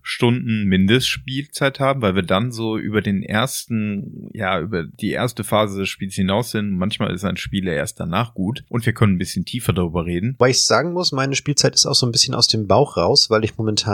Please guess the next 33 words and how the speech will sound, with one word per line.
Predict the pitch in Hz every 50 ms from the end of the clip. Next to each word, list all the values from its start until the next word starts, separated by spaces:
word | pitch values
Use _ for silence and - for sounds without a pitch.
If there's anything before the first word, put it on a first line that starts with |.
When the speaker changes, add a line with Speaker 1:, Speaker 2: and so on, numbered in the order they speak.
| 101 101 101
Speaker 2:
sehr | 95 90 90 98 107 110 -
viele | - - 110 104 95 -
Anmeldeprobleme | - 107 104 98 90 90 90 87 90 87 - - 101 87 82 - 90 85 82 82
beim | 82 80 87 82 90 85
Game | 78 78 78 78
Pass | - 82 80 - -
habe. | 80 - - 87 - 151
Speaker 1:
Oh, | - - 151 - -
schön. | - - 156 117 101 98
Ich | - 131 - - -
auch. | 101 107 98 - -
Gut. | - 139 117 - - - -
Speaker 2:
Und | 123 110 104 -
wenn | - 110 101
man | 101 113
offline | - - 135 - - - 139 135 127
ist, | 120 135 - - - - -
dann | 113 113 113 117 117 117 -
trackt | - - 120 - -
er | 107
die | 101 107 -
Zeit. | - - 82 78 - -
Speaker 1:
Ah, | - 160 - -
okay. | - - - - 127 104
Alles | - 95 120 120 117 -
klar. | - 117 107 190
Dann | 185 - 107 113 117 120
hast | 131 127 - -
du | 143 -
auch | - 120 -
Probleme | - 110 95 95 95 98 95 95 85
anzumelden, | 65 82 98 - - 95 92 90 90 90 90
ja? | 92 98 120 151 175 170